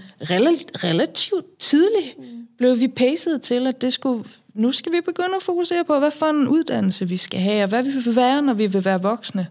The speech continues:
Speaker 2: Mhm.
Speaker 1: Og vi er ikke engang blevet lært at være os selv.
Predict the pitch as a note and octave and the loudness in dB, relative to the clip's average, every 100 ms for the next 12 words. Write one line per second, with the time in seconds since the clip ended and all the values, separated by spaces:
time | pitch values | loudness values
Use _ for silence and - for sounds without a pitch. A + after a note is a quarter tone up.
0 | - A#3 A#3 A3+ A3+ - G#3 B3+ C#4 D#4 | -8 -8 -2 -2 -2 -2 2 4 4 4
1 | C4+ C4+ B3+ - _ _ _ _ _ _ | 4 4 2 -4 _ _ _ _ _ _
2 | _ A3+ A3+ A3 C4 A3 G3 F#3+ F#3+ F#3+ | _ 2 4 4 2 2 0 0 0 0
3 | F3 - C4 | 0 -2 -4